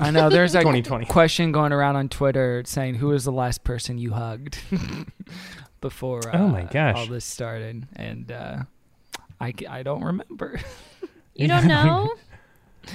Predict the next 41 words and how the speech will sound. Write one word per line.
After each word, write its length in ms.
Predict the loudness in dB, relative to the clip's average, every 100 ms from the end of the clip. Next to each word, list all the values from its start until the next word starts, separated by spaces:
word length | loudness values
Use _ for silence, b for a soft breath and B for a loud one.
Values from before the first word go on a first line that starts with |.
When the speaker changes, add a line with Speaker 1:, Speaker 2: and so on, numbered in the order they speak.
| B B B
Speaker 1:
I 140 | 2 2
mean, 160 | 2
Speaker 2:
I 40 | 4
Speaker 1:
if 40 |
I 80 | 4
had 80 | 4
Speaker 2:
don't 100 | 4
Speaker 1:
to 40 | 2
Speaker 2:
either. 80 |
Speaker 1:
guess, 340 | 4 4 2 0
it 60 |
was 200 | 0 0
probably 1400 | -2 -6 2 4 4 2 -4 -2 -2 0 0 0 0 -2 B B B B B _ _ _
one 440 | -8 -4 0 0
of 120 | 0 -2
my 240 | -2 -2
fr-, 320 | -6 -16 -16
uh, 520 | -10 -4 -2 -2 -6 -8 -14 -18 _ _ -16 -8
it 60 | -6
was 100 | -2
probably 240 | 2 2
Demi, 520 | 2 0 0 0 -4 _ -4
actually. 640 | -4 -4 -8 -10 -12 -10
<laughs> 40 | -6 -2
As 80 | 2
far 160 | 6 6
as, 80 |
like, 140 | 6 2
Speaker 3:
Aw. 100 | 4
Speaker 1:
friends 380 | 4 6 4 4
go, 320 | 6 4 2
that, 240 | -2 -2 2
yeah, 300 | 0 0 -2
I, 120 | 0
Speaker 3:
Yeah. 340 | 0 0 -2 -2
Speaker 1:
yeah, 220 | -4 -8 -12 _ _ -20
that 120 | -12 -10
was 120 | -8
probably 240 | -6 -6
it. 100 | -4
Speaker 2:
Mm. 160 | -4